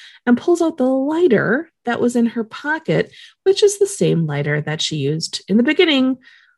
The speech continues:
opening scene when she lit Winona's cigar. So they realize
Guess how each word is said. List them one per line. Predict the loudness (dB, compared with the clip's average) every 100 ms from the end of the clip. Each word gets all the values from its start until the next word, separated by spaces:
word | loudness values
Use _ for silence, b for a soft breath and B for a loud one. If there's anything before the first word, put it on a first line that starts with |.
| _
opening | 0 4 4 4
scene | 2 0 2 2 0
when | -2 -2
she | -4 -6 -8
lit | -6 -2 -2 -2 -10 -10 _
Winona's | -4 -2 -2 -2 -4
cigar. | -4 -4 -2 -2 -2 -6 _ _ _ _ _ _ _ _ -20 B B B B _ _ _ _
So | -6 0
they | 0
realize | 2 2 2 0 -2 -4 -4 -8